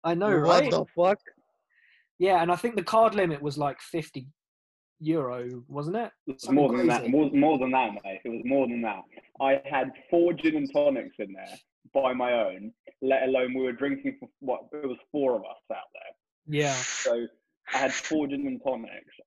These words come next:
Speaker 3: and then, of course, the girls had more drinks and you had more drinks. And I remember after that we started doing some kind of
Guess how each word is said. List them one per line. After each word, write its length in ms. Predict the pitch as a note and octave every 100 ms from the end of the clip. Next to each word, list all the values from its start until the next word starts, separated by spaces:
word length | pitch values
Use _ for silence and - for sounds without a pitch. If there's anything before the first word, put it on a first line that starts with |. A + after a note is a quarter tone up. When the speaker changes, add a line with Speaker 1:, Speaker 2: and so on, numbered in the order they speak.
| -
Speaker 3:
and 160 | A#2+ A#2
then, 320 | A#2+ A2+ A2+
of 240 | - _
course, 200 | C3 A#2+ -
the 60 |
girls 300 | A#2+ C3+ C3 A#2+
had 140 | A2
more 180 | A2+ A2
drinks 320 | A2+ A#2 A2
and 140 | A#2 A#2+
you 160 | C3
had 140 | A2 G#2+
more 220 | G#2+ G#2+
drinks. 260 | G#2 G#2+ -
And 120 | B2
I 40 | A#2
remember 380 | A#2 A#2+ A#2+ A2+
after 360 | B2 A#2+ -
that 160 | A#2+ A2+
we 80 | A#2 -
started 280 | - C3 A#2+
doing 320 | A#2+ A#2 A2+ _ _ _ -
some 100 | A#2 -
kind 140 |
of 60 | A#2+